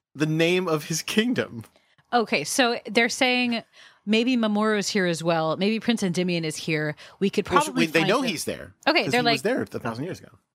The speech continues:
Speaker 2: Right. So they're like, "Okay, we know Endym-, we're, we know Endymion's here. If we could just get to him, he could send us back to the right time." And
Speaker 1: Maybe,
Speaker 2: Ze-,
Speaker 1: yeah.
Speaker 2: and Zena's like, "Endymion, y-,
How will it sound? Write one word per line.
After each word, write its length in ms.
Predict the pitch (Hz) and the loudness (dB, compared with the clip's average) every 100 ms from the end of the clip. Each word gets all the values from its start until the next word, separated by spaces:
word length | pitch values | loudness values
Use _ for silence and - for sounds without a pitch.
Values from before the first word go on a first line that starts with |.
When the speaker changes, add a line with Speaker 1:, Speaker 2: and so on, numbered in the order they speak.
| _ | _
Speaker 2:
Right. 340 | 185 214 170 - | 0 0 0 -2
So 100 | 233 | 0
they're 120 | 226 | 2
like, 180 | 220 - | 0 0
"Okay, 260 | 277 262 165 | 0 2 0
we 140 | 190 | 2
know 160 | 208 269 | 2 2
Endym-, 400 | 240 196 175 143 | 2 -2 -4 -2
we're, 180 | 220 214 | -2 2
we 160 | 226 | 2
know 160 | 240 254 | 2 2
Endymion's 420 | 214 208 185 160 | 0 -2 -2 -4
here. 140 | 165 | -2
If 160 | 160 160 | -2 0
we 80 | 226 | -2
could 140 | 233 | 0
just 180 | 196 170 | -4 0
get 220 | 185 196 | 0 0
to 120 | - | -2
him, 320 | 190 165 151 151 - - | -4 -4 -6 -8 -10 0
he 160 | 240 | 2
could 160 | 247 214 | 2 2
send 160 | 202 175 | 2 0
us 100 | 160 | 2
back 260 | 165 143 | 2 0
to 80 | - | -2
the 60 | 175 | 0
right 200 | 147 - | 0 0
time." 340 | 143 123 110 - - - - - - | -2 -4 -6 -16 -20 -20 -20 -16 -4
And 400 | 156 151 156 147 - | 0 0 -2 -6 -8
Speaker 1:
Maybe, 100 | 131 | -14
Speaker 2:
Ze-, 200 | - 208 | -10 -8
Speaker 1:
yeah. 80 | 196 - _ _ | -8 -12 _ _
Speaker 2:
and 120 | 202 | 2
Zena's 320 | 180 214 202 190 | 2 2 0 2
like, 440 | 185 180 - - - | 2 0 -4 -12 -8
"Endymion, 680 | 160 269 330 190 139 139 - - - _ _ - | 0 2 2 0 -2 -6 -12 -20 -20 _ _ -12
y-, 160 | 202 | -12